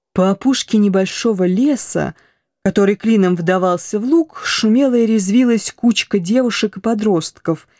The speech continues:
принесших из деревни обед для работников. С десяток девушек разного возраста, но не моложе десяти и не старше семнадцати лет, в ожидании обеда их отцов и братьев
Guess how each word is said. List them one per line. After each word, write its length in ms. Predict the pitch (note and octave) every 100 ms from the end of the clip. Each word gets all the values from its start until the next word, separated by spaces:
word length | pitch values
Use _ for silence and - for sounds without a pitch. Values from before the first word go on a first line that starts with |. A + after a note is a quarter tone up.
| _ _ -
принесших 600 | F#3 G3+ G3+ - F#3+ -
из 100 | F#3
деревни 440 | E3+ F#3+ B3 A3+
обед 280 | F3+ F3 F#3
для 140 | F3+ F3+
работников. 840 | F#3+ D3+ C#3+ - - - - _ _ _ _ _ _ _ _
С 100 | F3
десяток 640 | D#3+ F3+ - A#3 A#3 F#3+ F3+
девушек 540 | G3+ A3+ G3 - -
разного 460 | F#3 G3 F3+ E3+ D#3+
возраста, 720 | F3 C4 G3+ E3+ - - - - _ _
но 60 | F#3+
не 120 | G3+
моложе 380 | G3+ G#3+ A#3+ G3
десяти 600 | F#3 G3 G#3+ - - G3
и 40 |
не 120 | D#3+ D#3+
старше 440 | - F#3 - -
семнадцати 720 | - - A3 D#4 - C4+ -
лет, 340 | C4 A#3+ A#3 _ _ _ _ -
в 40 |
ожидании 440 | G3 G#3 A3+ G#3
обеда 400 | G3+ F#3+ G#3+ F#3
их 320 | F#3 - G3 F#3
отцов 400 | F3 - F#3 G3+
и 40 |
братьев 580 | G3+ D4+ D4 - B3+ -